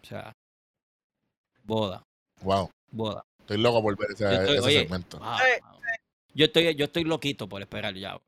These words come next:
Speaker 1: pa-, pa-, esperar que sea un
Speaker 2: Sí,
Speaker 1: pay-per-view.
Speaker 2: no, muchacho.
Speaker 1: Anyways.
Speaker 2: E-, e-, ese día voy, ese día voy a salir temprano del trabajo y todo para verlo en vivo.
Speaker 1: Anyways.
Speaker 3: Sí, sí.
Speaker 1: El main
Speaker 2: Ese de
Speaker 1: event,
Speaker 2: clase.
Speaker 1: el main event fue el Inner Circle Tag Team Challenge. ¿Y sabes qué?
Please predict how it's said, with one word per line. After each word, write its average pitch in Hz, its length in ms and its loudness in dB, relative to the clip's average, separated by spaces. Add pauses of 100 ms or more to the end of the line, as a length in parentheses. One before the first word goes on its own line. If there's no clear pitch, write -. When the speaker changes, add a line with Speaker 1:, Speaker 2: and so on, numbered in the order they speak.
Speaker 1:
pa-, 107 120 -10
pa-, 107 160 -8
esperar 120 320 -2
que 120 120 -4
sea - 120 -10
un 117 60 -6
Speaker 2:
Sí, 127 100 -4
Speaker 1:
pay-per-view. 107 280 2
Speaker 2:
no, 98 60 -2
muchacho. 92 340 -8 (380)
Speaker 1:
Anyways. 165 400 4
Speaker 2:
E-, - 100 0 (100)
e-, 135 100 4
ese 143 200 4
día 170 120 4
voy, 156 160 2 (220)
ese 156 120 2
día 180 100 6
voy 175 80 10
a 165 40 4
salir 170 200 2
temprano 151 400 2
del 160 100 0
trabajo 151 280 6
y 147 80 0
todo 160 140 6
para 117 160 6
verlo 143 200 6
en 101 140 2
vivo. 104 300 -2 (140)
Speaker 1:
Anyways. 147 460 6
Speaker 3:
Sí, 277 300 6
sí. - 220 -6 (840)
Speaker 1:
El 165 220 6
main 175 300 2
Speaker 2:
Ese 220 40 4
de 220 40 4 (100)
Speaker 1:
event, 190 120 6
Speaker 2:
clase. 123 260 4
Speaker 1:
el 143 160 -2
main 139 200 2
event 160 260 2
fue 151 400 2 (400)
el 107 260 -2
Inner 113 280 -4
Circle 160 400 0
Tag 127 240 -4
Team 151 180 -6
Challenge. 104 520 -6
¿Y 123 120 -4
sabes 143 440 2
qué? 156 240 -4